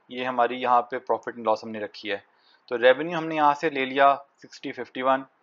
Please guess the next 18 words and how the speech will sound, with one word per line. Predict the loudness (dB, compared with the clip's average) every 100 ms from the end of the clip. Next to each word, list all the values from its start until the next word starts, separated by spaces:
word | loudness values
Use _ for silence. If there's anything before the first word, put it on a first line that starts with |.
| _ _ _ _ 2
cost | 2 4
of | -6
sales | -2 -4
हमने | -4 -4
यहाँ | 0 0
से | 0
ले | -4 -4
ली | -4 -8 -10
नाइनटीन | -4 -4 -4 -10 -12 -14 _
सेवनटीन, | -4 -4 -4 -10 -12 -14 _ _ _ _ _ _ _ -16
उसके | -8 2
बाद | 4 4 0 _ _ _ _
जो | -8 -2 0 -2 _ -12
ए-, | -10 -6
एड-, | -6 -8 _ _
फिर | -10 -8
हम | -8 -10 -12 _ 2
gross | 4